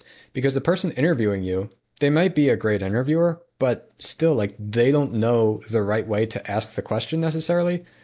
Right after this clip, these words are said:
to get that story out of you. And so you don't wanna also have to rely on the person you're talking to or person interviewing you being the best interviewer in the world to have done the most research and know everything and happen to get the exact right wording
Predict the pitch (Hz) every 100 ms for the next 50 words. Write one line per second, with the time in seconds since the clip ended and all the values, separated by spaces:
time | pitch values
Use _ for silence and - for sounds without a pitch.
0 | _ - 127 127 120 107 - 107 98 95
1 | 95 92 - - _ - - _ _ -
2 | 117 113 110 110 113 - - 123 113 113
3 | 113 117 147 170 151 139 127 117 120 120
4 | - 113 110 - - 117 107 98 95 113
5 | 127 107 98 - 104 104 92 - 113 104
6 | 98 92 90 90 - _ 117 104 104 131
7 | 127 101 92 90 92 - - 113 104 101
8 | 101 110 107 107 101 95 98 127 104 95
9 | - - - - - 110 101 104 95 117
10 | 127 127 - 127 120 113 110 107 107 110
11 | 120 131 127 120 120 110 101 98 - -
12 | - - 139 135 123 123 110 120 - 131
13 | - 127 131 127 117 107